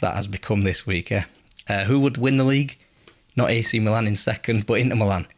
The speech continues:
Whilst Juventus were stripped of their league title from the previous season in two thousand and five,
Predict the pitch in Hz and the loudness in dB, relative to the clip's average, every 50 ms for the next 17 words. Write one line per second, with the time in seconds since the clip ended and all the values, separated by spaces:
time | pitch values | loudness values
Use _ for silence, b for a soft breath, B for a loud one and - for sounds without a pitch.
0 | b b b b b b b - 107 - - 127 131 123 117 120 123 131 131 - | b b b b b b b -4 -2 0 0 2 2 2 2 2 0 0 0 -2
1 | - - - 117 - - - 120 - - - 107 98 104 101 98 95 101 110 113 | -2 -2 -2 -2 -2 -2 -2 -4 -4 -2 -4 -4 -2 -2 -2 -2 0 0 0 0
2 | 104 - - 110 107 82 - - - 95 87 92 92 87 87 - - - - - | 0 -2 -2 -2 -2 -2 -2 -2 -2 0 0 0 0 -2 -4 -6 -12 -10 -6 -4
3 | 113 104 95 92 87 - - 101 90 90 95 92 92 - 104 98 98 92 87 - | -2 -2 -2 0 0 0 0 -2 -2 -2 -2 -4 -2 -4 -4 -2 -2 -4 -4 -4
4 | 92 90 - - - 101 95 90 90 - | -4 -6 -4 -4 -4 -2 -2 -4 -6 -8